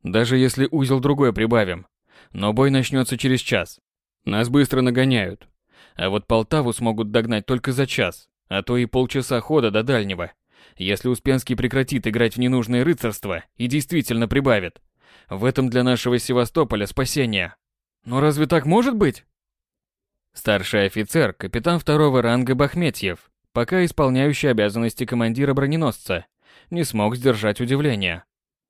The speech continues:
Матусевич даже рассмеялся, но соизволил объяснить.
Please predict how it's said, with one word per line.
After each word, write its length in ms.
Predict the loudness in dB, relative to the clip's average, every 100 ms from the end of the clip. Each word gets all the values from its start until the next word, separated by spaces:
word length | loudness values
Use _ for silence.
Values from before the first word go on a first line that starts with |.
| _
Матусевич 580 | -6 -2 -2 2 2 4
даже 260 | 2 2 2
рассмеялся, 800 | 2 0 2 2 2 0 -4 -4 _ _ _
но 180 | -2 -2
соизволил 640 | 2 4 4 2 2 4 2
объяснить. 680 | 0 -2 -4 -10 -12 -16